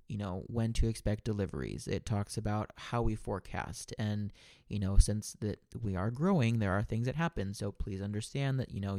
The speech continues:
we've got, uh, we have to maintain a level of, like, control when it comes to making calls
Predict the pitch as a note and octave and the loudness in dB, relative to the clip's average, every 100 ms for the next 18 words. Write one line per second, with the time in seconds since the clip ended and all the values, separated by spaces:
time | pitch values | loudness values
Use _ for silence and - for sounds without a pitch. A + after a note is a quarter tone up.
0 | - G#2+ G#2 - G#2+ G#2+ - - - - | -2 -2 -4 -2 0 0 -2 -10 -20 -20
1 | - _ - G2+ F#2+ G2 G2 A2+ A#2+ - | -20 _ -4 0 2 0 2 2 2 2
2 | A#2 A2 B2+ A2 A2 G#2+ G#2+ G#2+ G2+ A2+ | 0 2 2 2 2 2 2 2 0 -2
3 | G#2 - - A2 - C3+ F#2 F2+ A#2+ - | -6 2 4 6 4 2 4 0 -4 -4
4 | G#2+ G2 - G#2 G#2+ - G#2 G2 G2 - | -2 -2 -4 -4 -4 -2 0 0 -2 -4
5 | G2+ - G2+ G2 C3+ A2+ G2 G#2 - | -4 -2 -4 -2 0 2 2 -2 -6